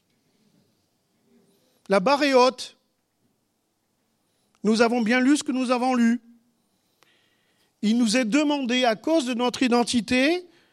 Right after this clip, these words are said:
nous sommes des enfants obéissants, l'a dit la, l'apôtre Pierre, il est extrêmement positif à notre égard.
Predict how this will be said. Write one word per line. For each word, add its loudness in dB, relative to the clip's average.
nous -6
sommes -2
des -2
enfants -4
obéissants, -4
l'a -6
dit -12
la, -12
l'apôtre -10
Pierre, -6
il -6
est -4
extrêmement -4
positif -10
à -12
notre -10
égard. -16